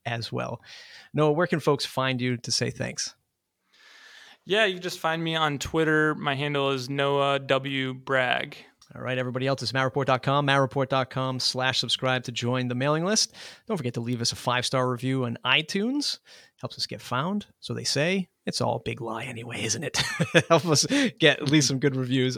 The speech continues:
Speaker 1: on iTunes. All right, we'll see you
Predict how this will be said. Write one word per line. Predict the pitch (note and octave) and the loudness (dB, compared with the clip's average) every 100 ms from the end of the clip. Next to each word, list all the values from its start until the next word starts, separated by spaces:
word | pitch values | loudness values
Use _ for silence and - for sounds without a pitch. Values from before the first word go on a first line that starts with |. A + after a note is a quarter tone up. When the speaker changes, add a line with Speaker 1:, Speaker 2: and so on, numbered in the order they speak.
| - | -4
Speaker 1:
on | B2 | -4
iTunes. | - B2+ C3 - C3 B2+ - - - | -2 -2 -2 -2 -2 -4 -10 -18 0
All | C#3 | 4
right, | E3 - - - | 4 2 -14 -10
we'll | C3 | -4
see | - - | 0 2
you | D3+ C#3 C3+ | 4 4 2